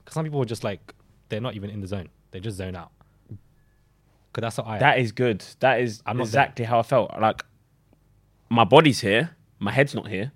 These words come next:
Speaker 1: Right.
Speaker 2: I don't know what is going on. I'm literally standing, like, Laura's, uh, there was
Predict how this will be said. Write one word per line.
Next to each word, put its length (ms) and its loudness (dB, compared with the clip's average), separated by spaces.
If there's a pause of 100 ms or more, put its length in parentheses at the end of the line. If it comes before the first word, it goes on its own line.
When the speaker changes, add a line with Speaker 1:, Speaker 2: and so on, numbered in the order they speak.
(120)
Speaker 1:
Right. 260 -10 (400)
Speaker 2:
I 80 -2
don't 160 2
know 120 6
what 280 4 (300)
is 100 -12
going 240 2
on. 160 -2 (720)
I'm 160 2
literally 200 -4
standing, 360 0
like, 360 -8 (960)
Laura's, 680 0
uh, 260 0
there 160 -2
was 140 -4